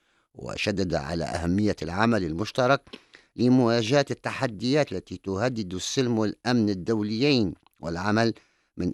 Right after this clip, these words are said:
أجل تحقيق أهداف مشتركة وفعالة تخدم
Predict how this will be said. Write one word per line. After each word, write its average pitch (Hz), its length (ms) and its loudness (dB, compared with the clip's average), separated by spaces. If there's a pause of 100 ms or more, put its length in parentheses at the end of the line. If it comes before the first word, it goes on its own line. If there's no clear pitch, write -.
أجل 101 260 -2
تحقيق 101 600 -4
أهداف 95 340 -2
مشتركة 120 760 0
وفعالة 143 640 2 (540)
تخدم 110 440 -2